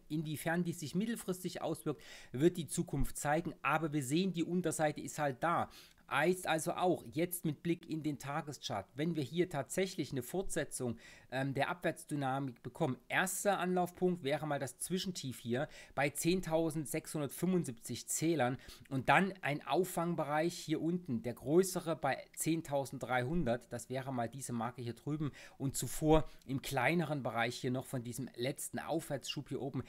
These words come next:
das Level um die zehntausendfünfhundertzwanzig Punkte Marke. Das sind die Zähler, die wir hier momentan im Tageschart sehen. So, und jetzt schauen wir uns das Ganze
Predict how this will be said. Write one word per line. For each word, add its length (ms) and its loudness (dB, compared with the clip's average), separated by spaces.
das 160 -4
Level 360 0
um 220 2
die 160 -6
zehntausendfünfhundertzwanzig 1700 -4
Punkte 300 -2
Marke. 300 -4
Das 400 2
sind 380 2
die 120 -8
Zähler, 560 4
die 240 -8
wir 100 2
hier 300 2
momentan 640 0
im 180 -4
Tageschart 720 -4
sehen. 240 -6
So, 100 -4
und 80 0
jetzt 200 0
schauen 260 6
wir 80 4
uns 180 0
das 180 -6
Ganze 400 2